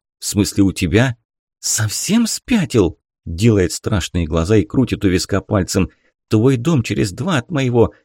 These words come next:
Как объяснишь, что не можешь дойти прямо сейчас?" Умная она все-таки, даже слишком. Через четверть часа все уже позади. Мама успокоена, хотя и крайне недовольна.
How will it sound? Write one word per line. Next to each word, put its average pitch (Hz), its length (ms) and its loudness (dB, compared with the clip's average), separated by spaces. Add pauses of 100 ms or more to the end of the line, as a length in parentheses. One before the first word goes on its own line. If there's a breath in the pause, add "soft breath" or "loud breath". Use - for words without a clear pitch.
(100)
Как 214 240 0
объяснишь, 180 580 -2
что - 200 -6
не 160 100 0
можешь 131 280 0
дойти 147 360 0
прямо 120 320 0
сейчас?" 131 640 0 (1040)
Умная 226 480 2
она 156 160 0
все-таки, - 560 -2 (220)
даже 101 420 0
слишком. - 800 -2 (1000)
Через - 260 0
четверть 165 460 0
часа 165 580 -2
все - 320 -2
уже 135 400 2 (160)
позади. 113 680 0 (240)
Мама - 360 0
успокоена, 127 720 0 (180 soft breath)
хотя 98 260 0
и - 160 -2
крайне 95 460 0
недовольна. 92 840 2